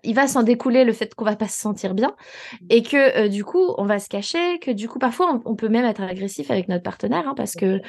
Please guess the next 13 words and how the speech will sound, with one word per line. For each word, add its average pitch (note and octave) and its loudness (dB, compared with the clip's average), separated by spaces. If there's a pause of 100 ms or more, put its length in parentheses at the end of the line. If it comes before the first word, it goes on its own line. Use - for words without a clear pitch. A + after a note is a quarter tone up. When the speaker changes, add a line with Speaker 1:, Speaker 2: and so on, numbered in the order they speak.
(340)
Speaker 1:
euh, F#3+ 2
du F#3 -4
coup, B3+ 2
euh, E3+ 4
avoir F#3+ 0
une F#3+ -2
forme G#3 -2
d'agressivité F#3+ -4
parce G3 -6
que G#3+ -2
on, F3 -2 (480)
on, E3+ -2 (320)
on, - -10